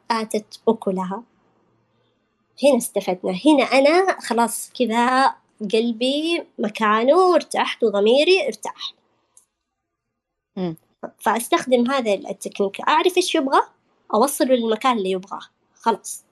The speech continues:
Speaker 2: وآخر
Speaker 1: لأن
Speaker 2: شيء أتأكد من المرحلة. طب إذا، إذا قال لا، آه، إيش ال-، الحل؟
Speaker 1: إذا قال لا، أرجع له بال-، أنت قلت، طيب، أنت قلت بتعرف كذا، كذا، كذا. أنت ما
Speaker 2: مم.
Speaker 1: عرفت الآن، طيب،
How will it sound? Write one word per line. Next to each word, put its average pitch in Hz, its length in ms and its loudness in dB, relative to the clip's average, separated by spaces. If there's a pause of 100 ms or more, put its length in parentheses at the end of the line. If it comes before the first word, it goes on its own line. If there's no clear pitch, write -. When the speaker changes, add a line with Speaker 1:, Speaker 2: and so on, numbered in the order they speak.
(540)
Speaker 2:
وآخر 214 240 4
Speaker 1:
لأن 226 80 2
Speaker 2:
شيء 254 300 2
أتأكد 202 480 -2
من 180 160 2
المرحلة. 170 400 0
طب 196 200 0
إذا، 220 160 4
إذا 226 360 4
قال 196 160 4
لا، 160 180 0 (100)
آه، 170 160 -2 (760)
إيش 240 120 4
ال-، 190 280 2
الحل؟ 156 400 -4 (220)
Speaker 1:
إذا 254 280 -6
قال 240 380 -6
لا، 269 160 -6 (1500)
أرجع 262 360 -2
له 196 240 -8
بال-، 208 280 -12
أنت 240 160 0
قلت، 214 320 -2
طيب، 196 260 -4 (180)
أنت 202 160 -6
قلت 233 280 0
بتعرف 202 420 -2
كذا، 202 260 -4
كذا، 196 280 -8
كذا. - 320 -18 (1120)
أنت 262 180 4
ما 254 140 2
Speaker 2:
مم. 254 60 0
Speaker 1:
عرفت 269 260 -2
الآن، 247 340 0
طيب، 220 280 0